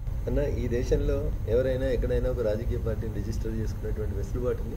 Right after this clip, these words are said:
భారత రాజ్యాంగం కల్పించింది. షర్మిల గారు పార్టీ పెట్టడాన్ని దాంట్లో ఎవరు ఖండించాల్సిన అవసరం ఉందని అయితే నేను అనుకోను. At the day, same time తెలంగాణ ప్రజలు స్వాగతిస్తారని కూడా నేను అనుకోవట్లేదు. ఎందుకంటే రాజశేఖర రెడ్డి గారు ఉన్నంతకాలం తెలంగాణ పట్ల ఏం జరిగింది అనేది అందరూ చూసినారు.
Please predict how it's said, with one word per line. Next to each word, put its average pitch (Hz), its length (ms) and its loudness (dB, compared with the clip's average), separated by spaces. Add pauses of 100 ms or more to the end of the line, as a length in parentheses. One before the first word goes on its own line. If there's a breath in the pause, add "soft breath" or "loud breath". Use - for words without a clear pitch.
(340)
భారత 110 220 0
రాజ్యాంగం 101 540 -2
కల్పించింది. - 520 -4 (760)
షర్మిల 131 280 0
గారు 135 180 2
పార్టీ 113 320 -2
పెట్టడాన్ని 117 540 -2 (760)
దాంట్లో 113 240 2
ఎవరు 117 220 4
ఖండించాల్సిన 110 520 2
అవసరం 104 280 0
ఉందని 107 180 -2
అయితే 101 200 -2
నేను 98 220 0
అనుకోను. - 520 -2 (400)
At 123 60 4
the 135 100 6
day, 139 240 4
same 160 340 2
time 165 260 4
తెలంగాణ 160 360 2
ప్రజలు 147 320 0
స్వాగతిస్తారని 135 720 0
కూడా 131 140 2
నేను 127 240 2
అనుకోవట్లేదు. - 480 -2 (920)
ఎందుకంటే 151 240 4
రాజశేఖర 147 480 2
రెడ్డి 147 200 0
గారు 143 200 0
ఉన్నంతకాలం 139 540 0
తెలంగాణ 131 400 0
పట్ల 123 240 -2
ఏం 120 140 0
జరిగింది 120 340 0
అనేది 123 180 0
అందరూ 113 180 0
చూసినారు. - 480 -2